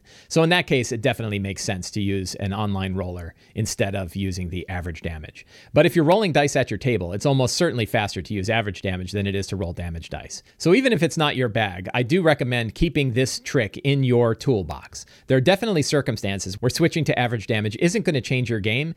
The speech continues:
and is definitely gonna speed things up. Now, if you're like me, you actually use average damage as the default and only switch over to rolling dice when it's really gonna matter for the game.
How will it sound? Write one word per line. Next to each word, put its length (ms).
and 120
is 80
definitely 440
gonna 220
speed 320
things 300
up. 200
Now, 100
if 100
you're 120
like 200
me, 200
you 280
actually 300
use 180
average 320
damage 360
as 100
the 140
default 480
and 100
only 180
switch 240
over 200
to 80
rolling 340
dice 240
when 100
it's 140
really 300
gonna 180
matter 240
for 140
the 80
game. 320